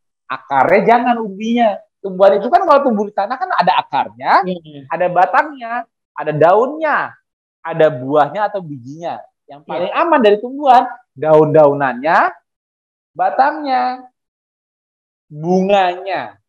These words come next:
Speaker 1: Nah, itu nanti yang dipilih di konsolidasi.
Speaker 2: Iya, oke. Konsolidasi
Speaker 1: Nah,
Speaker 2: pilih sayur.
Speaker 1: kalau maintenance, yang cuma empat jam makan, disitulah Mbak bisa makan buah selain alpukat dan zaitun.
Speaker 2: Oh iya, buah
Speaker 1: Mbak
Speaker 2: apa?
Speaker 1: bisa makan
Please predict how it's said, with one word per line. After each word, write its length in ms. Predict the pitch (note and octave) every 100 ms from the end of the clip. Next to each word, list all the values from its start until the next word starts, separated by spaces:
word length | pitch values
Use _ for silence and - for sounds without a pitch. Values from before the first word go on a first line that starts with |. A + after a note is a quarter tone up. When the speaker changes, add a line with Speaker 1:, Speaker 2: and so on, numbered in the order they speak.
| _ _ _
Speaker 1:
Nah, 320 | G#2+ G2 F#2+ _
itu 200 | C3+ A3
nanti 180 | A3 F#3+
yang 120 | A3+
dipilih 400 | F3+ E3+ F3 A3 -
di 160 | G3+ A#3 -
konsolidasi. 720 | D3+ D3 C#3 B2+ A2+ - G#2 F2+ _
Speaker 2:
Iya, 240 | - E3+ - _ _ _ -
oke. 300 | F3+ D#3 C#3+ B2+ C3 _
Konsolidasi 640 | D#3+ D#3 B2+ A2+ C3+ -
Speaker 1:
Nah, 60 | -
Speaker 2:
pilih 180 | C#3+ C#3+
sayur. 500 | C#3+ B2+ C3 C3 B2+
Speaker 1:
kalau 400 | - F3+ G#3+ A3
maintenance, 1000 | A3 A#3 A#3 A3+ D#4+ D4+ A#3+ C#4 C#4 _ _ _ -
yang 160 | F#3 G3
cuma 220 | G#3 G#3
empat 320 | G#3 G#3 F#3
jam 240 | F3+ F#3
makan, 480 | B3 - A3 A3 E3+
disitulah 560 | C3+ E3 _ G3+ F#3+ E3 -
Mbak 180 | E3+ -
bisa 240 | C#3 D3+
makan 300 | D3+ C#3+ C#3+ C#3 A#2+
buah 320 | A#2 C#3+ F3
selain 320 | - C3+ C3+ C#3
alpukat 480 | C3 - - C3+
dan 100 | B2 A2
zaitun. 360 | A2+ - F#2+ F3 _ _ _
Speaker 2:
Oh 80 | G3
iya, 160 | F#3+ E3
buah 120 | E3+
Speaker 1:
Mbak 100 | F#3
Speaker 2:
apa? 120 | -
Speaker 1:
bisa 140 | C#3+ D3+
makan 340 | D3+ C#3+ F3+